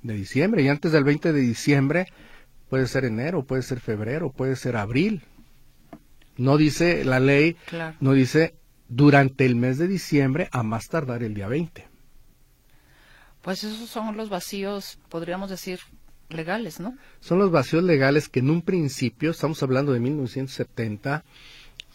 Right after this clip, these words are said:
Speaker 1: esto no ocurría. O sea, la gente,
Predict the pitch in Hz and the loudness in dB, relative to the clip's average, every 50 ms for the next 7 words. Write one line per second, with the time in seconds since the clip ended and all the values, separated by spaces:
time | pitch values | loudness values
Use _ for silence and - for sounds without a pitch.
0 | - - - - 160 - - 196 180 170 165 170 - 156 135 147 156 127 - - | -20 -16 -10 -10 -8 -4 -2 0 0 0 0 0 0 0 2 2 2 0 -2 -6
1 | - _ _ _ _ _ _ _ - - - - - - - - - - _ _ | -14 _ _ _ _ _ _ _ -20 -20 -20 -20 -20 -20 -20 -20 -20 -20 _ _
2 | - - 120 113 135 139 127 127 127 117 120 117 - - 147 151 139 - - 160 | -14 -8 -4 0 2 2 2 2 2 2 0 0 -2 -2 -2 -2 -2 -2 -2 0
3 | 151 151 151 147 135 127 117 - | 2 2 4 2 2 2 0 -2